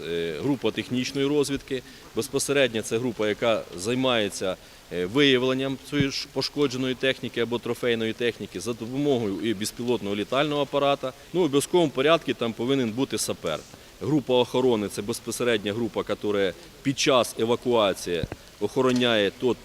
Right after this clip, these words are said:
ту територію, на якій проводяться роботи. Є в групу евакуації входять як і брем,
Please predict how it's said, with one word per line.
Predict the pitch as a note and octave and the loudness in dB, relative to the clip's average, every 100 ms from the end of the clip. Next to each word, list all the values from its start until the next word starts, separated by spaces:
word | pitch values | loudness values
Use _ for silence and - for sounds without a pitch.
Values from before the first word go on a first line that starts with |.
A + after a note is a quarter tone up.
| - | -8
ту | B2 | -6
територію, | G#2+ A2 A2 - A2+ G2 F#2 | 0 0 0 2 2 2 0
на | F2+ G#2+ | -2 -2
якій | G#2 A2+ | -2 -4
проводяться | F#2+ G#2+ A#2+ C3+ D3 - | -4 0 2 2 2 0
роботи. | D3 C#3+ C#3+ D3+ C#3+ C#3 | 0 0 2 0 0 -6
Є | F2 C3 | 0 0
в | G#2 | 0
групу | A2+ F#2+ G#2 | -4 -2 0
евакуації | G2 G#2+ G#2 F#2 F#2 E2+ | 0 0 0 0 -4 -8
входять | G#2 F2 D2+ - - - | -6 -4 -6 -10 -14 -2
як | G#2 - | -2 -2
і | |
брем, | F#2 A2+ D3+ D#3 | -4 2 2 0